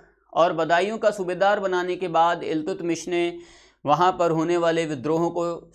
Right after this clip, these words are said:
समाप्त किया और इस कारण से कुतुबुद्दीन ऐबक उससे बहुत ज़्यादा प्रसन्न हुआ, बहुत ज़्यादा खुश हुआ और उसने अपनी पुत्री का निकाह भी इससे कर दिया।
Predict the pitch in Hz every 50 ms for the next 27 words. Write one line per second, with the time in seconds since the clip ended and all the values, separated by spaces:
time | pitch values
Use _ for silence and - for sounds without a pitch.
0 | - - 139 139 156 170 175 170 185 165 - 165 160 151 156 160 175 - - -
1 | _ _ - - 147 147 147 143 - 196 214 208 - - - 175 160 160 165 165
2 | 165 156 - 170 165 160 156 147 143 - - - 151 151 165 160 165 165 156 165
3 | 160 160 156 151 151 160 165 160 160 151 - - 170 160 143 147 139 170 175 160
4 | 160 147 143 151 147 143 143 - - 139 139 - 170 170 175 170 151 151 151 151
5 | 151 151 143 139 135 143 151 151 151 147 143 143 147 147 147 147 147 - - 165
6 | 170 170 - 160 147 143 143 147 147 143 143 139 - 165 160 151 151 - 151 151
7 | 151 - 143 - - 147 156 151 156 147 143 143 139 147 139 143 147 139 165 180
8 | 165 - - 170 147 135 147 139 135 139 135 143 175